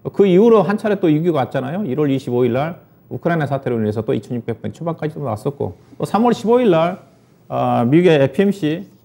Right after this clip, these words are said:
예, 금리 인상권 때문에 그때 한번 저점이 나왔기 때문에 지금 네 차, 그, 지금 오늘 주-, 종합주가지수가 이천육백사십이잖아요. 사십인데 그보다 훨씬 유해 있습니다. 아직, 예, 탄탄하다는 거, 자방이. 저점도 깨진 건 아니고, 다만 미국 시장 같은 경우 지금 나스닥 시장이 저점 깼잖아요.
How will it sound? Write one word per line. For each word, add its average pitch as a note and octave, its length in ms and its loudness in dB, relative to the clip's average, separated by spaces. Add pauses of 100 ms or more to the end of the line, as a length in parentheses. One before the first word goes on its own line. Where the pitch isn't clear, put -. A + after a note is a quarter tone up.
(120)
예, A#2+ 280 -6
금리 D3+ 220 -4
인상권 C#3+ 360 -6
때문에 A#2 180 -6
그때 D3+ 220 -6
한번 G3 140 -2
저점이 F3 280 -6
나왔기 C3 320 -4
때문에 C3+ 460 -6
지금 D3+ 200 -8 (320)
네 F3 140 2
차, A3 200 0
그, G#3 260 2
지금 A3+ 180 2
오늘 A3 220 6
주-, F3+ 220 -10
종합주가지수가 E3+ 1120 -2 (360)
이천육백사십이잖아요. F3 1120 -4 (120)
사십인데 C3 640 -4 (340)
그보다 G#3+ 220 0
훨씬 A#3+ 260 0
유해 F#3 180 4
있습니다. F3 520 -6 (120)
아직, D#3+ 320 -2
예, D3 180 -2
탄탄하다는 A#3 560 0
거, E3+ 100 -2
자방이. A2+ 400 -6
저점도 D3 400 -2
깨진 G#3+ 240 0
건 E3+ 160 0
아니고, A#2 640 -2 (320)
다만 G#3+ 240 4
미국 G#3+ 140 6
시장 G#3+ 160 0
같은 G3+ 200 2
경우 F#3 100 4
지금 E3 120 0
나스닥 D#3 300 -2
시장이 D3+ 140 -4
저점 D3 280 -4
깼잖아요. G#2+ 440 -4